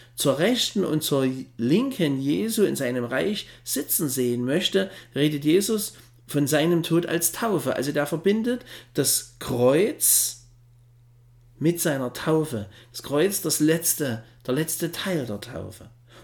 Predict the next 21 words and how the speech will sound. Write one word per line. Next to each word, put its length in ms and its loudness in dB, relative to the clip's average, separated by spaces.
Oder 160 2
besser 240 2
gesagt, 280 -2
das 160 -4
vorletzte. 480 -2
Das 140 -4
letzte 480 0
ist 180 -2
dann 100 0
die 120 -2
Auferstehung. 640 -8
Und 100 2
er 140 6
sagt, 560 -2
dass 160 2
er 60 4
sein 280 2
Leben 360 4
zur 180 -2
Erlösung 600 4
gibt. 420 -18